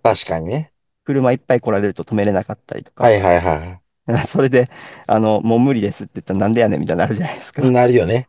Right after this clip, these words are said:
Speaker 1: はい、はい。
Speaker 2: いや、そうなんですよ。そういうのもやっぱ大変で、そこに追われるって話をされてたんで、
Speaker 1: うん、うん、うん、うん。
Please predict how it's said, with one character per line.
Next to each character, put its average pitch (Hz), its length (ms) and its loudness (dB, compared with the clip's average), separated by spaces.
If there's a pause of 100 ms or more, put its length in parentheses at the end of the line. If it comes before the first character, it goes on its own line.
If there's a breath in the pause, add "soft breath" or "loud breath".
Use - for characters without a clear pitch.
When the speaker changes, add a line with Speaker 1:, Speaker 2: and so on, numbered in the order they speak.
Speaker 1:
は 101 120 2
い、 87 40 4
は 82 40 0
い。 78 80 -6
Speaker 2:
い 82 40 0
や、 - 140 0
そ 110 140 0
う 101 40 -2
な 98 100 -4
ん 101 80 -4
で 95 80 -4
す - 140 -12
よ。 71 100 -6
そ 120 260 0
う - 40 0
い - 20 0
う - 20 0
の 127 120 0
も 98 200 0
や 95 80 0
っ - 20 -6
ぱ 104 140 -6
大 104 220 -2
変 104 220 -4
で、 107 100 -4
そ - 120 -10
こ 113 120 -2
に 98 80 -2
追 95 60 -2
わ 98 120 -2
れ 104 100 -2
る 113 80 -2
っ - 40 -8
て - 160 -10
話 85 300 -8
を - 20 -18
さ - 140 -8
れ - 80 -8
て - 100 -10
た - 160 -12
ん 131 80 0
で、 117 220 2
Speaker 1:
う 110 40 -6
ん、 107 40 -6
う 104 40 -8
ん、 95 40 -8
う 95 40 -8
ん、 92 460 -8
う 80 40 -12
ん。 82 60 -18